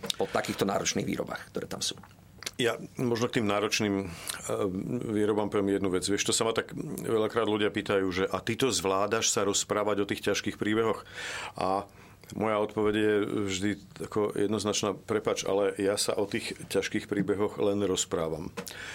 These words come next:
Speaker 2: Ale proti mne sedí človek, ktorý ten ťažký príbeh žije.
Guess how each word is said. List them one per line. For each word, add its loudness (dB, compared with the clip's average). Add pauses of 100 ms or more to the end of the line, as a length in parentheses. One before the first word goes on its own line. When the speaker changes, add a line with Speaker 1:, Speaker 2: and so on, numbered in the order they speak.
(160)
Speaker 2:
Ale 2
proti 2
mne 2
sedí 2
človek, 0
ktorý 0
ten 0
ťažký -2
príbeh 0
žije. 0